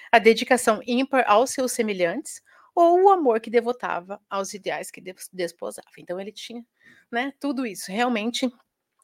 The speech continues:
uma, uma alma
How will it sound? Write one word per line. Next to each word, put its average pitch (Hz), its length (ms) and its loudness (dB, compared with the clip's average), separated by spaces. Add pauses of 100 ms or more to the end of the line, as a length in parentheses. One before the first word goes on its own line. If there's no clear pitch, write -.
(180)
uma, 185 540 2 (800)
uma 180 220 -2
alma 180 460 0